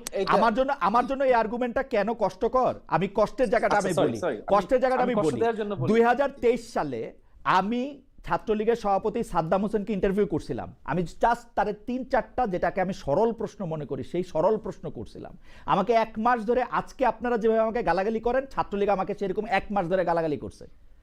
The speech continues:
Speaker 2: কারণ আমি তিনটা
Speaker 1: But
Speaker 2: প্রশ্ন
Speaker 1: আপনি
Speaker 2: কেন
Speaker 1: কিছুদিন
Speaker 2: করছি।
Speaker 1: আগেও,
Speaker 2: আম-
Speaker 1: আমি, আমি just বোঝার জন্য, বোঝার
Speaker 2: হ্যাঁ।
Speaker 1: জন্য, কিছুদিন আগেও আলী রিয়াজ ভাইকে যখন আপনি ইন্টারভিউতে বলছিলেন, তখনও কিন্তু ওনার কাছে বলছেন যে, আহ, ওই ষোলো সতেরো বছর,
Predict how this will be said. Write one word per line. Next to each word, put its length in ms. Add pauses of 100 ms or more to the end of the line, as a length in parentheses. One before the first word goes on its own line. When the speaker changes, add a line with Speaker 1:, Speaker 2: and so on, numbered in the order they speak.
(500)
Speaker 2:
কারণ 200
আমি 160
তিনটা 200
Speaker 1:
But 80
Speaker 2:
প্রশ্ন 140
Speaker 1:
আপনি 100
Speaker 2:
কেন 100
Speaker 1:
কিছুদিন 300
Speaker 2:
করছি। 80
Speaker 1:
আগেও, 380
Speaker 2:
আম- 180
Speaker 1:
আমি, 140
আমি 200
just 220
বোঝার 260
জন্য, 240
বোঝার 200
Speaker 2:
হ্যাঁ। 120
Speaker 1:
জন্য, 180
কিছুদিন 340
আগেও 260
আলী 240
রিয়াজ 380
ভাইকে 300
যখন 260
আপনি 380 (400)
ইন্টারভিউতে 480
বলছিলেন, 460 (440)
তখনও 280
কিন্তু 240
ওনার 160
কাছে 160
বলছেন 420
যে, 340
আহ, 260 (180)
ওই 340
ষোলো 360
সতেরো 320
বছর, 360